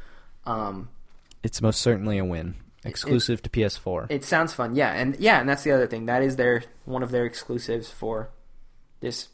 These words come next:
Speaker 1: fall season. So it's good to hear that it's doing well. Hopefully it continues to do well the next couple months.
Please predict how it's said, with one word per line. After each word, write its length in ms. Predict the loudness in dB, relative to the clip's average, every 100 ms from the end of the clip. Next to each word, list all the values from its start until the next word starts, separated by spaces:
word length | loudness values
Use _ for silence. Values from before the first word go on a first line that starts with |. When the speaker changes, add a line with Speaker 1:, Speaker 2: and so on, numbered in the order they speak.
| -4
Speaker 1:
fall 220 | 0 0
season. 420 | 0 -4 -6 -10
So 320 | -6 -2 0 0
it's 160 | 2
good 160 | 6 6
to 60 | 6
hear 160 | 4
that 100 | 4
it's 140 | 2 2
doing 240 | 0 2
well. 220 | 0 0 -2
Hopefully 420 | -4 -2 2 2
it 100 | 2
continues 400 | -4 -4 -4 -2
to 60 | -4
do 160 | -2
well 380 | -2 0 -2 -4 -12 -20 -20 -18 -8
the 80 | -2
next 240 | 0 -2 -4
couple 220 | -4 -4
months. 460 | -4 -4 -6 -8